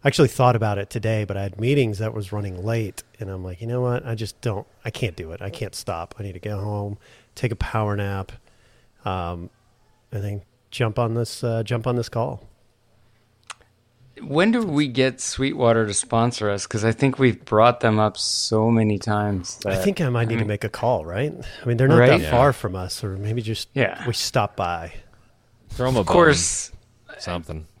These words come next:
Speaker 2: I mean, like, I saw, like, a week ago, Ed Sheeran just dropped into the brewery and, like,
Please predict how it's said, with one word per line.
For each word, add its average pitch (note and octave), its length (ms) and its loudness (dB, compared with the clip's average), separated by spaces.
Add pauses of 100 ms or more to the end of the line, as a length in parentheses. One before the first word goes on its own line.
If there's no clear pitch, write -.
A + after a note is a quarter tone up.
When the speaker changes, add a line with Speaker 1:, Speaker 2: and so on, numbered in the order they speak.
(140)
Speaker 2:
I - 80 -2
mean, C#3 220 8
like, B2+ 180 6
I C3 60 6
saw, B2+ 260 4
like, A#2+ 180 4
a B2 60 4
week B2 300 2
ago, A#2+ 240 4
Ed C3 320 2
Sheeran B2 680 2
just A2 260 -4
dropped A#2 400 4
into A2+ 200 4
the G#2+ 80 -2
brewery A2 640 2
and, G#2 120 -2
like, G#2+ 200 -2